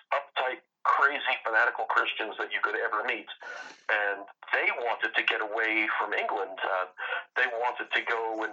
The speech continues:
do their own thing. They wanted to live this strict, extremely godly life in Salem, and they were the ones in power. But then you also had people who were, like, land speculators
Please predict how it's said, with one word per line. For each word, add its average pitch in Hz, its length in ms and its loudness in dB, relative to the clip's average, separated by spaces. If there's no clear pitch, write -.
do 117 80 2
their 107 160 -2
own 135 240 -2
thing. 98 320 -2
They 104 80 -2
wanted 107 280 -4
to 101 120 -2
live 113 200 0
this 107 160 -2
strict, 151 640 6
extremely 127 720 4
godly 131 480 2
life 120 280 2
in 127 120 2
Salem, 101 440 2
and 110 40 -2
they 120 120 4
were 139 120 0
the 117 80 -2
ones 110 240 -2
in 95 160 -6
power. - 480 2
But 113 120 -4
then 120 80 0
you 117 80 0
also 120 320 0
had 107 180 0
people 110 300 -6
who 101 80 -4
were, 98 80 -2
like, 82 240 -2
land 110 240 2
speculators 113 720 2